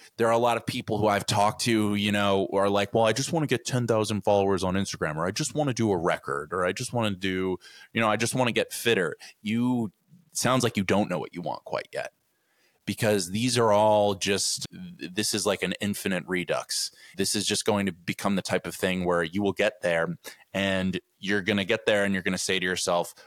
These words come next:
"Well, what's next?" Because if you stop there, if you just stop there, what was the point of any of that? You really need to be in this for the long haul, and you need to be willing to make sacrifices to move from goal to goal to goal.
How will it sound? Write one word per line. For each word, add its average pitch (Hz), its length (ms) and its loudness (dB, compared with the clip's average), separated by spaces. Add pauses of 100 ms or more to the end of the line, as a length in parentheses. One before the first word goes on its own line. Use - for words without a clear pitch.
(120)
"Well, 101 180 2
what's 92 300 0
next?" - 520 -4 (500)
Because 120 180 -2
if 120 80 -4
you 131 60 -4
stop 170 420 -2
there, - 540 0 (100)
if - 80 -12
you 117 80 -4
just 139 220 -2
stop 123 320 -4
there, 117 160 2
what 107 160 2
was 151 120 -4
the 101 60 -8
point 123 320 -2
of 82 80 -10
any 80 160 -10
of - 80 -20
that? - 240 -14 (640)
You 101 180 -6
really 120 240 2
need 123 160 0
to 107 80 -4
be 107 120 2
in 101 80 0
this 95 120 -2
for 101 140 -2
the 82 80 -8
long 90 320 0
haul, 87 460 0 (180)
and 95 180 -2
you 95 100 -4
need 92 260 -4
to 90 120 -4
be 87 500 -4 (100)
willing 92 360 0
to - 100 -8
make 82 200 -4
sacrifices 80 1080 -2 (380)
to 92 280 0
move 92 640 0 (180)
from 87 280 -2
goal 87 300 2
to - 100 -8
goal 82 200 -2
to - 100 -12
goal. 65 340 -8